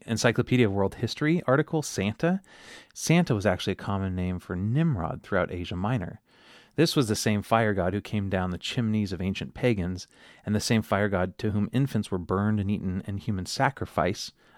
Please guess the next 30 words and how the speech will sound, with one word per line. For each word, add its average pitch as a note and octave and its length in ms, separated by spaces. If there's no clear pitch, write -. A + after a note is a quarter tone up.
among G2 320
those F2+ 220
who G#2+ 100
were F#2+ 140
once F2+ 280
God's F2 320
people. - 440
So C3 320
both C#3+ 360
in A#2 200
Odin D#3 420
and A2+ 220
Nimrod, C3+ 440
you A#2+ 100
hear B2 440
connections A#2+ 680
to G#2+ 120
Santa A#2 420
that F#2+ 220
are A#2+ 140
not C3+ 160
nearly C3 420
as G#2 140
beautiful A#2+ 500
and G#2 140
kind G#2+ 580
and G2 160
sweet F#2 500
as F2+ 220
we F2+ 160